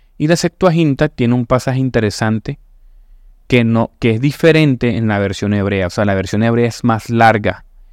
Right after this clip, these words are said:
y la versión, la versión de la Septuaginta es más corta. Y dice la versión de la Septuaginta, de las Biblias que tenemos nosotros acá, dice,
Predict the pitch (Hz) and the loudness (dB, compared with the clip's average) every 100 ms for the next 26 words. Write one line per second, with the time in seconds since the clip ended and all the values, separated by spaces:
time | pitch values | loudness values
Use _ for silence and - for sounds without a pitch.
0 | - - - 107 101 98 - 107 - 101 | -20 -14 -6 -2 -2 -2 -4 -6 -2 0
1 | 98 - 107 123 - 101 98 101 98 104 | 0 0 0 0 -2 -4 -2 -2 -2 -4
2 | - 95 - - 90 - - - - - | -2 -2 -4 -4 -4 -6 -16 -20 -20 -20
3 | - - - - - - - _ 127 120 | -20 -20 -20 -20 -20 -20 -20 _ -4 0
4 | 131 - 156 - _ 127 117 110 107 - | 0 2 -2 -2 _ -2 0 0 -2 -2
5 | 120 131 - - _ _ _ - 120 104 | 0 0 -4 -14 _ _ _ -2 0 0
6 | - 110 113 117 - 107 131 120 104 101 | -4 -4 -2 -2 -2 0 0 -2 -2 -2
7 | 110 110 123 - 123 101 98 113 110 110 | -2 -2 -2 -4 -2 -2 -2 -2 -4 -4
8 | 113 110 - 67 117 - | -4 -4 -6 -6 -6 -8